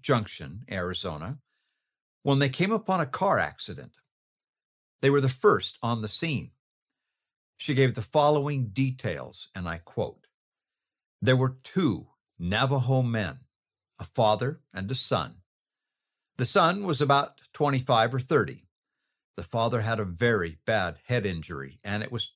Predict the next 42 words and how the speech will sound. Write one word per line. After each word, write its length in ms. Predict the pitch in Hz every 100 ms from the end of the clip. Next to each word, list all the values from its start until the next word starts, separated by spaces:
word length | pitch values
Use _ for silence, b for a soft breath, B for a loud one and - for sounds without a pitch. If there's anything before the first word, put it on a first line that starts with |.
| -
pretty 300 | 180 147 92
obvious 500 | 113 - 78 - -
he 100 | 117
was 240 | 95 98 -
not 320 | 110 95 -
going 320 | 107 90 71
to 140 | 64
make 320 | 73 82 85 -
it. 180 | - _ _ _ _ _ _ _ -
The 80 |
son 400 | 104 - 139 98
was 180 | 85 85
banged 420 | 87 107 101 85
up 220 | 85 85 -
pretty 180 | 104
bad, 380 | 80 73 80 65
but 140 | - -
he 160 | 123
was 160 | 151 135
going 260 | 139 123 113
to 60 |
be 160 | 98 104
all 220 | 92 90
right. 360 | 82 78 62 _ _ _ _ _ _ _ _ -
We 160 | 143
tried 300 | 131 143 117
everything 500 | 127 120 98 120 107
we 140 | 104 90
could 420 | - 123 90 -
for 140 | 104
the 100 | 82
father. 520 | 82 110 92 78 65 - _ _ _ _ -
We 120 | 131
cleaned 360 | 131 165 165 127
him 160 | 113
up 300 | 135 87 _
the 80 | 107
best 400 | 85 117 113 -
we 120 | 95
could 480 | - - 139 78 -
while 300 | - 104 101
waiting 500 | 95 113 127 104 87